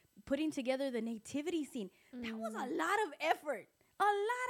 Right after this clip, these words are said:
Speaker 1: of effort and time.
Speaker 2: Yeah.
Speaker 1: That was important, that, that taught us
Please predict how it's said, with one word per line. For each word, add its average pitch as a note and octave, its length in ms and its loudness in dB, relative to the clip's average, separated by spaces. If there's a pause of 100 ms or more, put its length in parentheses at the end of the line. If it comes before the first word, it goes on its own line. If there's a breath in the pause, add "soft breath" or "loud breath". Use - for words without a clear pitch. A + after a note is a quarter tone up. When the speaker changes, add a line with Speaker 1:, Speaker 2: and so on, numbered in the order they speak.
Speaker 1:
of - 200 -6
effort F4 340 -4
and B3+ 220 -8
time. F#4+ 600 -4 (160)
Speaker 2:
Yeah. A3 160 -8 (320)
Speaker 1:
That E4 160 0
was E4 140 -4 (100)
important, D4 960 -2
that, A#3 220 -2 (380 soft breath)
that A#3+ 240 -2 (240)
taught D4+ 380 -2
us C#4+ 300 -4